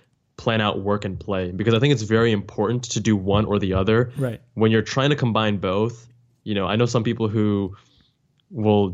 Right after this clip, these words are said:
Speaker 1: do work while sitting on the couch with the T V in the background.
Speaker 2: Right.
Speaker 1: I
Speaker 2: I
Speaker 1: think
Speaker 2: can't do that.
Speaker 1: that's, yeah,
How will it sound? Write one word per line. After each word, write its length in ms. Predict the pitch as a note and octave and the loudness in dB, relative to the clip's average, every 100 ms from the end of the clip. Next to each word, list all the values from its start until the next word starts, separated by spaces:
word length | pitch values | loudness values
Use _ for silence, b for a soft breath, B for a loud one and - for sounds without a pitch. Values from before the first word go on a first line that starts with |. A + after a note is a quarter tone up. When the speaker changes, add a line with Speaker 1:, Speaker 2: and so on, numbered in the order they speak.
| - | 0
Speaker 1:
do 140 | B2 | 2
work 580 | G2+ F#2 G#2 G#2 - - | 2 2 4 2 -2 -14
while 600 | - F#2+ G2 F#2+ F#2+ F#2+ | -6 -2 0 2 2 0
sitting 400 | F#2+ - G#2 G2+ | -2 -2 0 0
on 160 | G2 G2 | 0 -2
the 80 | F#2+ | -2
couch 440 | - F#2+ F#2 - - - | -2 -4 -4 -8 -12 -10
with 100 | E3+ | -6
the 60 | - | -4
T 220 | - G#2 | 0 2
V 100 | G2 | 2
in 80 | F2+ | 0
the 60 | |
background. 540 | F2+ F2 - D#2+ F2 - _ C#3 | 0 -4 -4 -6 -6 -10 _ -6
Speaker 2:
Right. 240 | B2 G#2 _ - | -6 -6 _ -4
Speaker 1:
I 60 | |
Speaker 2:
I 20 | G#2+ | 2
Speaker 1:
think 40 | |
Speaker 2:
can't 140 | A2+ G#2+ | 2 2
do 40 | |
that. 80 | G#2 | 0
Speaker 1:
that's, 320 | G2+ - - _ _ _ _ - | -2 -4 -10 _ _ _ _ -14
yeah, 200 | A2 | -8